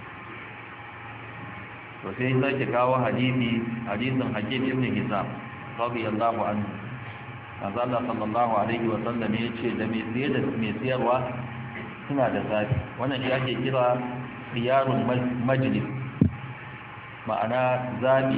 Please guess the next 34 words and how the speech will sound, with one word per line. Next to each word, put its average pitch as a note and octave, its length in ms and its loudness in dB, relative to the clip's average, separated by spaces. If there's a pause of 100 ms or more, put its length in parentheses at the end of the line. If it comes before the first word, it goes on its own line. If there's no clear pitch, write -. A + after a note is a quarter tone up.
kana C3+ 260 2
da G#2+ 140 0
zaɓi B2+ 420 2
a A2 140 0
lokacin C3 580 0
da G2+ 80 2
ka A2+ 160 -2
zo A#2+ 220 0
siyan A2+ 340 2
abu. G#2+ 220 -2 (720)
Kana C3 280 2
da A2+ 120 0
zaɓi B2+ 400 2
ka B2 160 -2
ce C3+ 180 -2
abin B2 380 2
ya B2 180 4
ma B2+ 220 4
ko B2+ 260 2
bai A#2 200 4
ma A2+ 200 4
ba, - 220 0 (160)
matuƙar B2+ 560 0
ba C3 120 2
a A2 100 2
kulla A2+ 320 0
ciniki G2 420 -4
ba, G#2 160 0
ma'ana B2 320 2
lokacin C3 500 2
ciniki - 380 2
bai A2 160 0
kullu F#2+ 320 -4
ba. F#2+ 140 -2